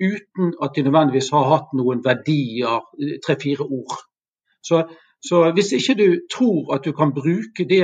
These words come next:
som et virkelig virkemiddel til å bygge en kultur, eller bruke det hver eneste person du, i forbindelse med hver eneste person du skal rekruttere, sånn at du faktisk har kontroll på at de som kommer inn, eh,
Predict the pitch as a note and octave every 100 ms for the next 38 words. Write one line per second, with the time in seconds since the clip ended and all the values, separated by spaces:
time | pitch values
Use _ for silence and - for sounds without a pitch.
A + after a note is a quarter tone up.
0 | D3+ C#3+ B2 C3 B2 D3 - - F#3 D#3
1 | - A3+ F#3+ C#3 - C3+ C#3 C#3+ E3+ D#3
2 | C3+ A3 D#3 A2 - - - D#3 D3 -
3 | C#3+ G#3 A3 E3+ D#3+ F3 D3 C3 - G#3
4 | F3 - F3+ F3 A3 - - - C#3 -
5 | E3 B2+ B2+ C3+ - D3+ C3 - D#3+ F#3
6 | - C#3 D3+ E3 F#3+ F3+ D3+ F3 D#3+ A2+
7 | A2+ B2 C#3+ - G#3+ - - - _ _
8 | _ _ - F#3 - D#3 F#3 - D#3 C#3+
9 | D3 C3 - _ _ E3 - A3 G3 C#3
10 | - G3+ - C#3+ - - G#3 B2+ A2 -
11 | _ _ _ - C3